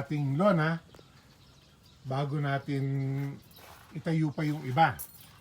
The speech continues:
So, ito po kasing tarpaulin na ito, kahati po ito nung una nating itinayo. Forty feet by forty feet,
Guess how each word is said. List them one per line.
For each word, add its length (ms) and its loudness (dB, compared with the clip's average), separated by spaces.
So, 80 -10
ito 240 -8
po 160 0
kasing 320 0
tarpaulin 480 -2
na 80 -2
ito, 320 0
kahati 560 0
po 160 -4
ito 240 -2
nung 160 -4
una 480 -2
nating 240 -8
itinayo. 480 -2
Forty 320 -4
feet 240 -2
by 160 -4
forty 320 -6
feet, 240 -2